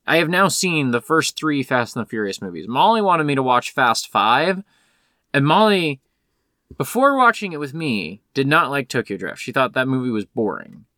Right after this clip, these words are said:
And so she was like, "I just wanna watch Fast Five 'cause that's her favorite one." But that was not on H B O Max. Tokyo Drift was.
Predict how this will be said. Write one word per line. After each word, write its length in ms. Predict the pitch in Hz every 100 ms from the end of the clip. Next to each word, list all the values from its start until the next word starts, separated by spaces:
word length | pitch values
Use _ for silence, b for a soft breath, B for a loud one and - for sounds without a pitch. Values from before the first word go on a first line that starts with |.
| -
And 120 | 117
so 260 | 123 107
she 160 | 104 135
was 80 | 127
like, 140 | 120
"I 120 | 123
just 140 | 208 202
wanna 160 | 170
watch 180 | 135 120
Fast 220 | 131 113
Five 280 | - 104 87
'cause 80 | -
that's 220 | 110 101 - _ _
her 200 | 104 120
favorite 360 | 113 104 73 60
one." 360 | 87 60 - - _ _
But 140 | 120
that 140 | 139 143
was 160 | 143
not 200 | 131 143
on 140 | 135 127
H 200 | 123 -
B 120 | 123
O 80 | 110
Max. 460 | 113 120 117 - -
Tokyo 360 | - 117 104
Drift 300 | 98 104 -
was. 560 | 151 202 190 175 151 151